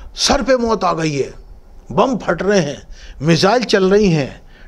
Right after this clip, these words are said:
टैंक ऐसे वाले आ गए हैं, ऐसे वाले एयरक्राफ्ट आ गए हैं, ऐसे वाले युद्ध शस्त्र आ गए हैं। तो मौत आ गई भाई, मौत आ गई सर पे,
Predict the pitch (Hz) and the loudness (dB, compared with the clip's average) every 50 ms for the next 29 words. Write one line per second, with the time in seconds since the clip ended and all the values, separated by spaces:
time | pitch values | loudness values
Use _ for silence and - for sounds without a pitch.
0 | - - - 202 226 254 262 226 226 220 202 - 226 214 202 196 196 202 196 190 | -10 -2 2 2 4 4 4 4 2 2 2 2 2 2 2 4 4 4 4 4
1 | 175 170 165 170 170 160 147 143 127 110 - - - - - - - - 208 220 | 2 2 2 2 2 2 2 0 -2 -4 -6 -12 -16 -18 -18 -8 -2 2 2 2
2 | 202 226 247 220 214 226 226 220 208 - - - 185 196 196 190 190 175 160 165 | 4 4 4 4 4 6 6 6 6 4 2 2 2 2 2 2 2 0 0 2
3 | 165 175 165 160 165 147 127 - - - - - - - 160 196 220 208 214 247 | 4 4 4 4 4 2 0 -4 -8 -16 -20 -18 -6 0 2 4 4 4 4 4
4 | 233 226 226 233 220 208 160 139 131 - - - - - 151 151 170 208 196 214 | 4 4 4 4 4 2 2 0 -6 -10 -14 -14 -6 -2 0 2 4 4 4 4
5 | 196 196 202 202 170 - - 214 196 185 160 - - - - - - 156 185 202 | 2 4 2 2 2 2 2 2 4 4 4 0 -2 -10 -10 -2 0 0 2 2
6 | 202 220 214 196 196 202 131 120 117 - - - - _ _ _ _ - - _ | 2 2 4 4 2 0 -2 -4 -8 -12 -20 -20 -20 _ _ _ _ -20 -20 _
7 | _ _ _ - - - - - - - - - - - - - - - - - | _ _ _ -20 -20 -20 -20 -20 -20 -20 -20 -20 -20 -20 -18 -18 -16 -6 0 2
8 | - 185 - - 139 - - - - - - - - 135 151 180 214 240 247 - | 2 2 2 -2 -6 -10 -18 -20 -20 -20 -14 -6 -2 2 4 4 4 4 2 0
9 | - 196 196 190 202 220 208 180 180 196 196 180 170 214 226 214 202 185 180 196 | 0 0 0 2 2 2 2 4 4 4 4 2 2 0 0 2 2 0 2 0
10 | 202 - - 185 170 160 185 202 180 151 - | 0 0 0 0 0 2 2 2 2 2 0